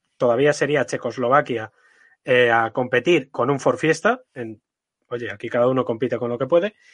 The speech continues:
con lo cual ya mola bastante competir con un Forico. Eh, y de repente, en dos mil uno, se encuentra con la oportunidad, él ya estaba compitiendo en, en la Fórmula tres mil, se encuentra con la oportunidad de sustituir a otro piloto que podíamos haber calzado en este podcast perfectamente,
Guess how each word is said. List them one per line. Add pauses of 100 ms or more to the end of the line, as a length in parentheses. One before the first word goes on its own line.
(600)
con
lo
cual
ya
mola
bastante
competir
con
un
Forico. (600)
Eh, (220)
y
de
repente,
en
dos
mil
uno, (100)
se
encuentra
con
la
oportunidad,
él
ya
estaba
compitiendo
en,
en
la
Fórmula
tres
mil, (520)
se
encuentra
con
la
oportunidad
de
sustituir (320)
a
otro
piloto
que
podíamos
haber
calzado
en
este
podcast
perfectamente,